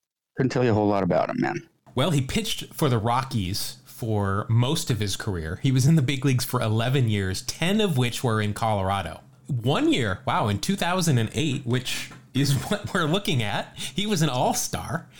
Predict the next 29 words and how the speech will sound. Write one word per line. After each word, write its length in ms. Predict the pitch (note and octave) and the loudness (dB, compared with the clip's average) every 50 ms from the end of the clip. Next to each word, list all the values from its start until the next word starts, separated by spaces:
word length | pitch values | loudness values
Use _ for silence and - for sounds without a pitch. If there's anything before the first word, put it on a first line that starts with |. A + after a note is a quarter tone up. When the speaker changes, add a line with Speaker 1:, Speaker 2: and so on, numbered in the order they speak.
| - - | -10 -2
Speaker 2:
He 140 | - E3+ D#3 | 2 4 4
went 180 | E3 D#3 - | 4 2 2
sixteen 640 | - - - - B3+ B3+ - - - - A#3 A3+ G#3 E3+ | 0 -2 -2 -2 -2 -2 -4 -4 -2 0 2 2 4 6
and 140 | C3 B2+ | 6 6
nine 360 | A#2+ B2+ B2+ D3 E3+ G3+ F#3 C#3 | 4 4 2 2 2 2 2 2
with 160 | A#2 - B2 | 2 2 0
a 40 | G#2+ | -2
three 360 | - - - C#3+ F3 A3 A#3+ | -2 0 0 2 2 0 0
point 340 | - - F#3 F3+ F#3 F3 B2 | -2 -2 0 0 0 2 2
nine 460 | B2 A#2+ A#2+ A#2 A#2+ C3+ D#3 E3+ E3 | 2 2 2 2 0 2 4 4 4
six 340 | E3 - D#3+ D3+ - - - | 4 2 0 0 -2 -2 0
E 140 | C3 B2 | 2 2
R 240 | A#2+ A2+ G#2 G#2+ G#2+ | 2 2 0 0 0
A, 320 | A2+ A2+ F2+ C2+ D2 - - - - - - - - _ _ _ _ | 0 0 0 -2 -4 -8 -10 -16 -20 -20 -20 -20 -20 _ _ _ _
pitching 340 | - - B3+ - - G#3+ E3 | -6 -6 -4 -2 0 2 2
half 180 | D3 D3 C#3+ C3+ | 2 2 0 0
his 140 | - A2+ G#2+ | -2 0 0
games 320 | A#2 A#2 A2 G#2+ G2+ F#2+ | 0 0 2 2 2 2
in 60 | - | 2
Speaker 1:
Wow. 80 | - - | 2 2
Speaker 2:
Coors. 420 | - - G#2 E2+ - - - - - - - - - _ _ _ _ _ _ _ - | 2 2 2 0 -2 -4 -8 -10 -12 -18 -20 -20 -20 _ _ _ _ _ _ _ -4
That's 200 | - F3 G#3+ - | -4 -4 -4 -2
pretty 220 | - D#3+ B2+ G#2 | 0 0 0 0
impressive 500 | E2+ E2 - - F3+ F3 - - F2+ F2+ | -2 -2 -2 -4 -4 -2 -4 -4 -4 -4
right 180 | F#2+ E2+ E2+ - | -2 -4 -2 0
there. 240 | - C#3 F#2 D#2 - - - - - - | 0 0 0 -2 -4 -10 -18 -20 -10 -2
Speaker 1:
Hey, 160 | - - D#3 D3 | 0 2 4 4
no 220 | A#2 C3 F3 F3 | 4 4 4 2
kidding. 600 | - - - C#3 F3+ G3 F3+ A2 - B2+ G#2 G#2 | 0 0 2 2 4 4 4 4 2 2 0 -4